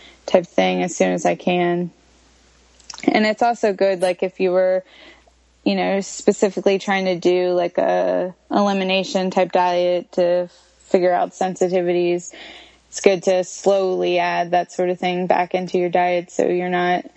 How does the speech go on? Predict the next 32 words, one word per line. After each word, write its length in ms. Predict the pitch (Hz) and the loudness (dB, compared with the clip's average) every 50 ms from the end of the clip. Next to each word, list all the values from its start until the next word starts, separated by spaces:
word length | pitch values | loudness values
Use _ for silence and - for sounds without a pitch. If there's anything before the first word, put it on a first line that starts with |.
| - - - - _ _ - | -20 -20 -20 -20 _ _ -2
adding 360 | - 190 202 202 202 202 202 | 0 2 2 2 0 -2 -2
them 180 | 196 190 196 196 | -2 -2 0 0
all 360 | 190 185 185 185 180 175 - - | 0 0 0 -2 -4 -6 -6 -2
at 200 | - 190 190 - | 0 0 0 2
once 540 | - 190 185 185 180 180 180 180 175 - - | 0 0 0 0 0 -2 -2 -4 -2 2 2
and 280 | 185 185 180 180 180 180 | 2 2 2 -2 -2 0
not 220 | 185 180 180 - | 0 0 -2 -2
sure 560 | - - 196 190 185 185 185 185 185 180 180 | 0 2 2 4 4 2 2 2 0 0 -2
what 280 | 175 180 185 185 185 - | -2 0 0 0 0 2
you 140 | 180 190 185 | 0 2 2
actually 380 | 180 185 - - - 185 180 | 2 0 -2 -4 -2 0 2
reacted 580 | 175 180 180 180 180 180 180 - - 185 175 - | 2 2 2 2 2 0 -2 -2 -4 -4 -4 -2
to. 420 | - 185 180 180 180 175 175 170 | -2 0 2 2 2 2 0 0
And 280 | 175 175 175 175 180 175 | -2 -2 -2 -4 -2 2
sometimes 440 | - 196 196 190 185 185 185 175 - | 2 2 4 4 2 0 0 0 -2
it 100 | 185 180 | -2 -2
could 140 | - 180 | -2 -2
take 260 | - - 190 180 - - | 0 2 0 0 0 -6
a 40 | |
few 220 | 175 - - 180 170 | -6 -2 0 2 2
days 380 | 175 175 175 175 175 170 - | 2 2 2 0 -2 -4 -2
to 120 | - - 185 | 0 2 2
really 600 | 180 180 180 180 175 175 175 190 190 180 180 180 | 4 4 2 0 0 0 0 2 2 0 0 0
notice 440 | 180 175 180 180 175 175 175 - 180 | 0 0 2 2 0 0 0 -2 -2
any 200 | 180 180 175 175 | -2 -2 -2 -2
changes. 540 | - - 175 180 170 175 175 175 175 175 | 0 0 0 0 0 2 2 2 0 -2
So, 440 | - - - 185 185 180 180 185 175 _ _ _ - - - - - - - _ _ - | -2 0 2 2 4 2 0 -2 -4 _ _ _ -20 -20 -20 -20 -20 -20 -20 _ _ -2
um, 500 | - - 196 185 180 180 - - 202 185 - _ _ _ _ _ _ _ _ - - - - _ _ _ _ _ _ - | 0 2 2 2 2 0 0 -2 -4 -4 -6 _ _ _ _ _ _ _ _ -20 -20 -20 -20 _ _ _ _ _ _ 0
just 240 | - 196 - - | 0 0 0 2
try 240 | - 226 202 190 196 196 | 2 4 4 4 2 2
not 240 | 196 185 190 190 | 0 0 0 0
to, 300 | - 190 185 185 180 185 | 2 2 4 4 2 0